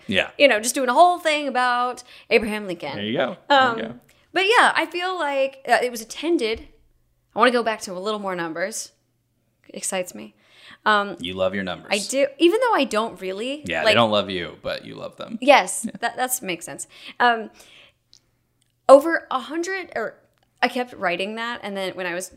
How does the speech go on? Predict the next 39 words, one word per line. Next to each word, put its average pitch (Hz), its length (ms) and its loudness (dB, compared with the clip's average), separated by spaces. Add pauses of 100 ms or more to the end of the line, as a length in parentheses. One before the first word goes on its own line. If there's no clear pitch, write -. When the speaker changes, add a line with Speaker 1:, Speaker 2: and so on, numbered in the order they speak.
Speaker 2:
writing 175 340 -4
this, 202 160 -10
I 190 40 -12
kept 220 160 -16
writing 214 160 -10
a 202 40 -18
hundred 190 260 -14
fifty-one. 170 340 -10
I - 40 -14
was 180 100 -14
like, 214 100 -16
"That's - 220 -10
not - 240 -10
right." 185 360 -6 (100)
Speaker 1:
That's - 200 -8
the 127 60 -2
number 160 200 0
of 214 80 -2
Pokemon. 202 600 -4 (380)
Speaker 2:
Hundred 247 200 -6
fifty-one, 294 440 -8
uh, - 60 -12
Pokemon. 190 600 -14
Speaker 1:
Yeah. 285 220 -10 (320)
Speaker 2:
Yeah, 196 220 2
th-, 196 120 -10
well, 214 380 -2 (180)
only 196 300 -12
after 190 400 -16
Mewtwo. 180 480 -18 (140)
Speaker 1:
That's - 260 -12
true. - 180 -20 (760)
Speaker 2:
Um, 190 340 -2 (840)
<laughs> - 0 -
that - 840 -6
was 208 140 -6
a 185 40 -12
good 175 160 -10
tangent. 202 380 -14